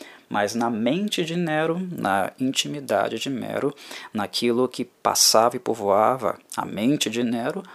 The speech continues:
havia sim uma perspectiva, um sentido,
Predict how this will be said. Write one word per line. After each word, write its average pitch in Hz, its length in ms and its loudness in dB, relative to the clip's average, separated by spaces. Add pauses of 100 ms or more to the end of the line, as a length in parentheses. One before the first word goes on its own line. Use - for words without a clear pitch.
(280)
havia 123 320 2
sim 175 540 0 (120)
uma 101 360 -4
perspectiva, 120 1300 -4
um 101 200 -6
sentido, 135 920 0